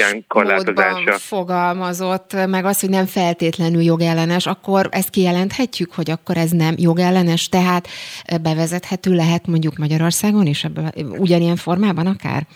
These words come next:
Speaker 1: Ö, sokféle élethelyzet van, amit külön-, amire különböző, különböző szabályok vonatkozhatnak. Például egy olyan, ö, ö,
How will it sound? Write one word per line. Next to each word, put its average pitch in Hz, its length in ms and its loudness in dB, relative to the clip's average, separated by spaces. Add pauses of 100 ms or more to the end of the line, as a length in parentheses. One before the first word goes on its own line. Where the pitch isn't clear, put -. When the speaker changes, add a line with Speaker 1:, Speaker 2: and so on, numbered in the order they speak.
(300)
Speaker 1:
Ö, 123 260 4
sokféle 180 560 2
élethelyzet 123 840 4
van, 113 380 2
amit 117 340 0
külön-, 120 520 2
amire 123 360 2
különböző, 113 920 4 (520)
különböző 120 640 4
szabályok 101 480 2
vonatkozhatnak. 98 920 0
Például 110 500 2
egy 110 160 2
olyan, 127 320 2
ö, 113 260 2 (200)
ö, 123 120 2